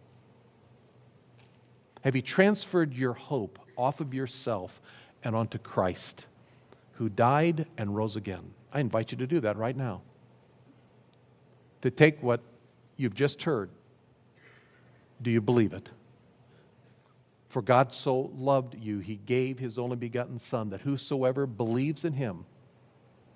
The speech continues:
will not perish, but will have everlasting life." Who will save me from my sin? Jesus did.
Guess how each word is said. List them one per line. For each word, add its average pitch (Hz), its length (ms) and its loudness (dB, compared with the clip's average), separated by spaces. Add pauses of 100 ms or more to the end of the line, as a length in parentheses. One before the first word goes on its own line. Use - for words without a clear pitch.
(800)
will 101 200 0
not 101 260 2
perish, - 500 -4 (680)
but 113 140 -2
will 107 120 -4
have 95 420 0 (680)
everlasting 95 800 0 (240)
life." 87 520 -10 (1900)
Who 131 600 2 (500)
will 117 140 -2
save 104 540 0
me 92 380 -6 (1120)
from 110 200 -2
my 92 160 -2
sin? 90 480 -10 (2000)
Jesus 92 520 -4
did. - 340 -16